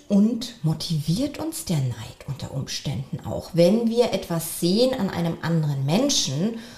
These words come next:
und uns denken, "Oh wow, das hätte ich auch gern.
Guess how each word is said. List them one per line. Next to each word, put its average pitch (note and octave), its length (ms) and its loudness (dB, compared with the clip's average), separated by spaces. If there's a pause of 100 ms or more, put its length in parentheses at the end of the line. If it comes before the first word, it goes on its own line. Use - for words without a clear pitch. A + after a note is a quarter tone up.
(460)
und E3 180 2
uns E3+ 220 0
denken, D#3+ 540 0
"Oh F#3 160 2
wow, D#3+ 240 4 (100)
das E3+ 420 -4
hätte F3 200 0
ich - 200 -6
auch - 280 2
gern. - 220 -10